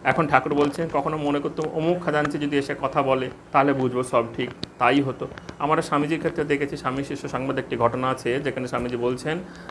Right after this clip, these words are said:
যে অমুক প্রদেশের রাজা, তিনি তো রাজস্থান বা গুজরাটে ছিলেন, আর ঠা-, স্বামীজি তখন বেলুড় মঠে, তিনি যদি আজ আমার সঙ্গে দেখা করেন, এসে দেখা করেন, তাহলে বুঝবো এটা সত্য। আর ঘটনাচক্রে সেই সময় সেই রাজা সেদিন এসে বেলুড় মঠে পৌঁছান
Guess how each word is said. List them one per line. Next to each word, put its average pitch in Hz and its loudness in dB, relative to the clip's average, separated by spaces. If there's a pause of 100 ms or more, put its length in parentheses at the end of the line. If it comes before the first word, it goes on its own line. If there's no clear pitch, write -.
(100)
যে 151 6
অমুক 143 2
প্রদেশের 139 -2
রাজা, 131 2
তিনি 139 -2
তো 139 -2
রাজস্থান 135 -2
বা 135 4
গুজরাটে 127 0
ছিলেন, 113 -4 (320)
আর 131 -6
ঠা-, 117 6
স্বামীজি 123 -2
তখন 131 -2
বেলুড় 123 2
মঠে, 113 -6 (300)
তিনি 170 4
যদি 170 6
আজ 143 6
আমার 143 4
সঙ্গে 139 -2
দেখা 117 -2
করেন, 127 0 (340)
এসে 120 -2
দেখা 113 0
করেন, 151 -4
তাহলে 127 0
বুঝবো 123 -2
এটা 127 -2
সত্য। 110 -6 (300)
আর 110 4
ঘটনাচক্রে 143 0
সেই 135 -4
সময় 139 -4
সেই 139 -6
রাজা 127 0
সেদিন 123 -2
এসে 113 -2
বেলুড় 113 0
মঠে 120 -4
পৌঁছান 143 0